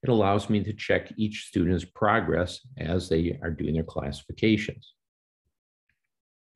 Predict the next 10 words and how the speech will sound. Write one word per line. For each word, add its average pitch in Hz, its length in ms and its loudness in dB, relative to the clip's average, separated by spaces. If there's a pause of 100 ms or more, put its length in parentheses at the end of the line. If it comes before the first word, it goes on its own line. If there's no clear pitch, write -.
(640)
For 98 140 4
this 147 240 4
project, 85 600 0
I 92 40 4
required 101 460 4
the 113 80 6
students 87 420 0
to 104 80 2
obtain 87 380 2
information 90 680 -2